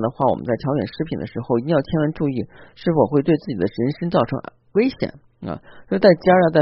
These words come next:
锋利的东西的话，我们都要考虑这样，有的时候是很闪亮，造型非常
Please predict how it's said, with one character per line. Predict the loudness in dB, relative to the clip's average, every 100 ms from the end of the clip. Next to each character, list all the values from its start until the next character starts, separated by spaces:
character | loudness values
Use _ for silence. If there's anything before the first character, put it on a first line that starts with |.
| 2
锋 | -2 0
利 | 0
的 |
东 | 0 -4
西 | -4
的 | -6
话， | -4
我 | -6
们 | -4
都 | -4
要 | -4
考 | -6 -8
虑 | -8
这 | -6
样， | -8 -10 -14 2
有 | 4
的 | 4
时 | 2
候 | -2
是 | -4
很 | -6 -8
闪 | -8
亮， | -6 -6
造 | -4 -2 -2
型 | -6
非 | -6
常 | -2 -2